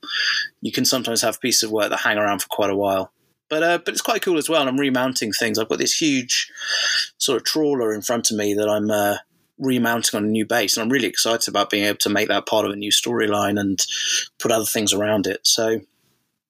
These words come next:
you know, we all, uh, all artists, uh, then improve, and, uh,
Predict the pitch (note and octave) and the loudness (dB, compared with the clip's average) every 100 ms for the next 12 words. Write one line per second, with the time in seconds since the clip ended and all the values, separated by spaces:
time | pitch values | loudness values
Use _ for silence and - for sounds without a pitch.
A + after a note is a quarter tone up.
0 | _ - D#3 C3+ B2+ D3+ D3+ C#3 C3+ C3 | _ -4 -2 0 0 0 2 2 2 0
1 | A#2+ _ - D3+ C#3 C#3 - B2+ - - | -2 _ -4 0 2 0 0 -2 -2 0
2 | - - - - - - - B2 A#2+ C3 | 0 -2 -6 -12 -10 -12 -6 -2 0 0
3 | B2+ A2+ - C#3 A#2 G#2+ A2 A2+ G#2+ A2+ | 0 -2 0 2 2 0 0 0 0 2
4 | A2+ A2 | 2 0